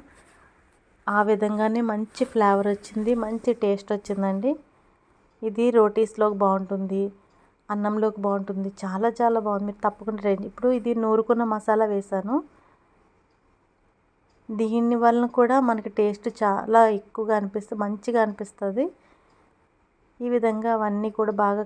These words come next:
కలుపుకున్న తర్వాత ఒక గ్లాస్ వరకు వాటర్ వేసుకుంటే సరిపోతుంది. ఎందుకంటే already అది ఆయిల్లోనే మగ్గి ఉంది కాబట్టి, బంగాళాదుంప ఆయిల్లోనే మనకి ఫ్రై అయింది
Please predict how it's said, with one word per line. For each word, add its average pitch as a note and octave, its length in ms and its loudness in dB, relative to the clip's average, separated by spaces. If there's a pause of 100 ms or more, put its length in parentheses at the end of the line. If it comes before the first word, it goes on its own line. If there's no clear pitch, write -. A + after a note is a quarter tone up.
కలుపుకున్న G3+ 400 -2 (100)
తర్వాత G3 380 -4 (880)
ఒక A3+ 160 2
గ్లాస్ G#3 400 4
వరకు G3+ 220 0 (100)
వాటర్ G3+ 340 -2
వేసుకుంటే G3+ 420 -4 (100)
సరిపోతుంది. G3+ 680 -4 (840)
ఎందుకంటే A#3 380 0 (160)
already G#3 460 2
అది G#3 120 0 (140)
ఆయిల్లోనే G#3 560 0
మగ్గి G3 340 -2
ఉంది G3+ 240 -2
కాబట్టి, G3+ 440 0 (880)
బంగాళాదుంప G#3+ 600 0 (180)
ఆయిల్లోనే G#3+ 480 -4 (320)
మనకి A3 340 -12
ఫ్రై G#3 240 2
అయింది G#3 240 -2